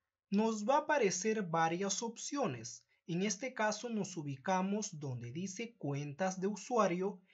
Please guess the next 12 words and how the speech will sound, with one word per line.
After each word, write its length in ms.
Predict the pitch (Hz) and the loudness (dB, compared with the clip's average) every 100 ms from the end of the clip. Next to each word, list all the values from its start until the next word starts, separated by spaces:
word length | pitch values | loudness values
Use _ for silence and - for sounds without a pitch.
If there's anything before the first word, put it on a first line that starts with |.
| _ _ | _ _
y 140 | 262 | -4
seleccionamos 1120 | 277 311 302 311 - 311 294 208 175 190 196 - | -4 -2 -2 -4 -4 -2 0 2 2 2 -2 -2
cambiar 760 | - 120 123 147 180 185 185 - | -2 -2 -2 -2 0 0 -4 -8
el 220 | 135 123 | -8 -6
tipo 340 | 180 180 226 | -6 -2 -2
de 140 | 254 254 | -2 -2
cuenta 520 | 185 156 143 208 - _ _ - | 0 0 -2 -4 -6 _ _ -10
que 80 | |
está 220 | 123 - 143 | -6 -4 -4
de 120 | 143 | -4
color 300 | 135 131 135 | -4 -4 -4
azul. 420 | 139 247 277 294 | -4 -2 -4 -4